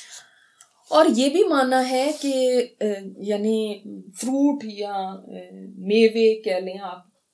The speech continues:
क्योंकि ये इंसान को खुश करते हैं, इंसान इनको खाता है, तो ये वो भी खा रहे होंगे, ये, ये भी माना है। और, अ, sorry, अब हम, अ, अगली उसके अंदर आ गए, लेकिन मैं आपको पिछली फाकिहून का भी बता दूं कि उसके अंदर आप ये भी माना लिख लें कि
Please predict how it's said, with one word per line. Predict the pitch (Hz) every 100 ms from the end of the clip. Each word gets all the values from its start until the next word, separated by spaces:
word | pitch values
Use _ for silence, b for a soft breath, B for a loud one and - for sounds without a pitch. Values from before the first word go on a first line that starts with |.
| -
क्योंकि | 214 202
ये | 208 196 254
इंसान | 226 - 202
को | 226 294
खुश | 320 339 -
करते | 190 - 151
हैं, | 160 _ _ _ _ _ _ _ -
इंसान | 190 180 185
इनको | 196 196
खाता | 190 180 175 185
है, |
तो | 185 220 220
ये | 233 240 b b b
वो | 190 196
भी | 277 277
खा | - 202 196
रहे | 208 214
होंगे, | 202 196 196
ये, | 196 190 190 _ _
ये | 170 196
भी | 196 226
माना | 196 190 190
है। | - _ _ _ _ _ _ _
और, | 190 190
अ, | 185 175 175 180 185 180 190 190 196 208 -
sorry, | 196 196 180
अब | 185
हम, | 190 185 185 196
अ, | 180 185 -
अगली | 175 190 220
उसके | 220 -
अंदर | 202 214
आ | 190
गए, | 196
लेकिन | 240 233 220
मैं | 208
आपको | 202
पिछली | 214 233 254 247
फाकिहून | 208 196 214 208 220
का | 233
भी | 233 214
बता | 190 185
दूं | 185 247
कि | 269
उसके | - 233 - 262
अंदर | 226 233
आप | 226
ये | 214
भी | 240 302
माना | 220 196
लिख | 208 190 226
लें | 277 277
कि | 254